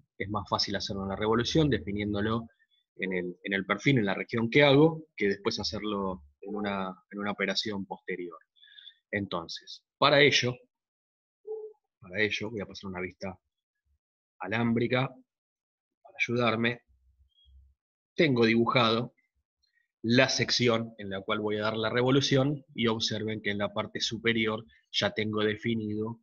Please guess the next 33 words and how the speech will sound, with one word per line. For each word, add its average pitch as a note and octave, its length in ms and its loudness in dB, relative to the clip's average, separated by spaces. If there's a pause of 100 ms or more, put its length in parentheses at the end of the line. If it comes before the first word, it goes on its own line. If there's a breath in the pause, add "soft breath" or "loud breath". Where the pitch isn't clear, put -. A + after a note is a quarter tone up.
(160)
el G#2 160 -6
agujero G2 440 -6
de F#2 120 -6
centro. - 540 -10 (1120)
Antes, F3 520 4
un C#3 200 2
tip, D#3 280 4
antes A#2 240 2
de A2 60 4
darle A#2+ 240 4
la A2 100 4
revolución, A#2 800 6
recuerden A2 460 0
siempre A2+ 440 2
dejar G#2 280 -2
los A2+ 220 0
ejes, D#3 640 2
que - 100 -10
son - 180 -10
los G#2+ 120 -12
que G#2 100 -8
nos G#2+ 160 -8
van A2 140 -2
a - 20 0
ayudar A2 460 -2 (200)
después - 320 -14
a G#2+ 60 -12
centrar G#2 560 -4
todos G#2 180 0
los G2+ 140 -10
pedazos G#2 340 -6
de B2 120 -4
pieza C#3+ 360 2